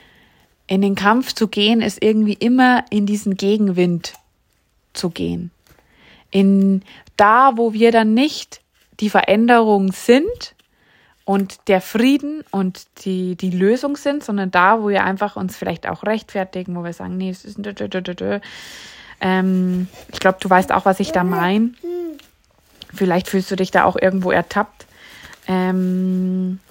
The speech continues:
und zum Beispiel, wenn ich gegen etwas demonstrieren möchte oder muss,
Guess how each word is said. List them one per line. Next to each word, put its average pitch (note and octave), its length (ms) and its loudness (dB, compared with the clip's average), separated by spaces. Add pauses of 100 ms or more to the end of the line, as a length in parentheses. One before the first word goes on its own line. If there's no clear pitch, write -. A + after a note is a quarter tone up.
(2500)
und F#3 380 -2 (100)
zum A#3 200 4
Beispiel, A3 480 4
wenn G#3+ 300 4
ich - 300 -6
gegen A3+ 300 0
etwas G#3+ 340 0
demonstrieren G#3 1080 2 (460)
möchte G3+ 500 2
oder F#3 220 4
muss, A#3+ 460 4